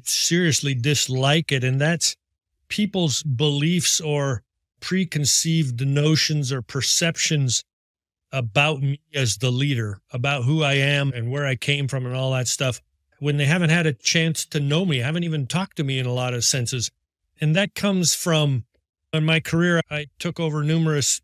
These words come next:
businesses that were struggling. And so the new guy, me, came in and, and the preconceived notions and barriers that people put up, I, I just thought was un-, unproductive. Wouldn't it be nice if we all gave each other kind of the benefit of the doubt and say,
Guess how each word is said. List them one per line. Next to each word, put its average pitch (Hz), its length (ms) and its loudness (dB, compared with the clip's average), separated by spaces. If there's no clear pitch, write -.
businesses 143 580 -2
that 135 180 -4
were 147 80 -2
struggling. 143 560 0
And 147 140 0
so 139 220 -2
the 135 140 -2
new 165 200 2
guy, 147 360 2
me, 139 480 0
came 147 300 -2
in 147 260 -2
and, 135 280 -6
and 131 160 -8
the 135 380 -12
preconceived 165 840 0
notions 147 640 2
and 131 200 -6
barriers 147 640 -2
that 131 220 -14
people 135 320 -8
put 139 320 -4
up, 131 180 -4
I, 147 240 -2
I 151 40 2
just 147 260 2
thought 151 220 2
was 135 300 0
un-, 156 180 -6
unproductive. 151 840 -2
Wouldn't 160 200 0
it 156 100 -6
be 139 120 0
nice 143 380 2
if 139 180 -4
we 135 120 -4
all 165 220 0
gave 147 340 0
each 151 220 -2
other 147 240 0
kind 143 260 -4
of 143 60 -14
the 127 80 -6
benefit 135 420 -2
of 123 100 -4
the 120 100 -4
doubt 135 300 -2
and 120 100 -8
say, 131 200 -2